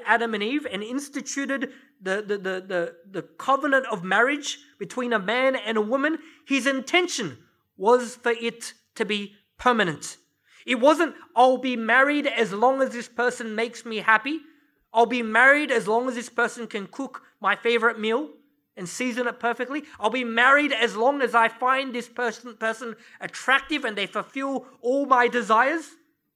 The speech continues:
and makes me content with life." That wasn't the intention. I think that's what culture tries to make the intention of marriage today. I think culture has been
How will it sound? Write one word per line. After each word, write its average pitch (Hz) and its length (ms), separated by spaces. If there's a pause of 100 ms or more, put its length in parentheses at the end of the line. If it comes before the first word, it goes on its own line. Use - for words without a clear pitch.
(1080)
and 185 200
makes 285 280
me 254 100
content 247 500
with 220 160
life." 233 380 (520)
That 262 180
wasn't 254 300
the 240 100
intention. 220 500 (1120)
I 247 140
think 311 360
that's 277 220
what 277 200
culture 320 500 (260)
tries 277 340
to - 140
make 247 300
the 247 100
intention 233 460
of 196 80
marriage 214 380
today. 302 440 (1400)
I 208 100
think 247 280
culture 277 500
has 190 140
been 208 260